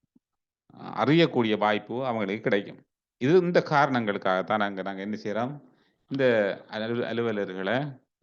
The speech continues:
அலுவலர்களுக்கு ட்ரைனிங் கொடுக்கறதுக்குரிய ஒழுங்குகளை நாங்க நிறுவனங்கள்ல செஞ்சு கொள்றோம். அப்ப நாங்க முதலாவது அப்படியே எழுதிக் கொள்ளுங்க. ஒன்று, நவீன்-, சேவைகள் நவீ-, நவீனமயமாக்கப்படல்.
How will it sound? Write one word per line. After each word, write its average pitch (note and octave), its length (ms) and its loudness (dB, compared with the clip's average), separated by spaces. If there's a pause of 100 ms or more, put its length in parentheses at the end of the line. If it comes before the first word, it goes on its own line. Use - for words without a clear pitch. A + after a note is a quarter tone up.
(680)
அலுவலர்களுக்கு G#2+ 1040 -2 (120)
ட்ரைனிங் E3 340 4
கொடுக்கறதுக்குரிய F#2+ 640 -2
ஒழுங்குகளை G#2 460 4
நாங்க G2 540 0
நிறுவனங்கள்ல G2+ 640 0
செஞ்சு G#2+ 280 0
கொள்றோம். G2 500 -2 (680)
அப்ப C3+ 120 2
நாங்க C3+ 400 4
முதலாவது D3 460 4
அப்படியே C#3+ 280 0
எழுதிக் C#3+ 240 -2
கொள்ளுங்க. A#2 480 -2
ஒன்று, A#2+ 560 -4 (180)
நவீன்-, B2+ 600 -2
சேவைகள் D#3 520 4
நவீ-, C3 500 2
நவீனமயமாக்கப்படல். A2+ 1400 -2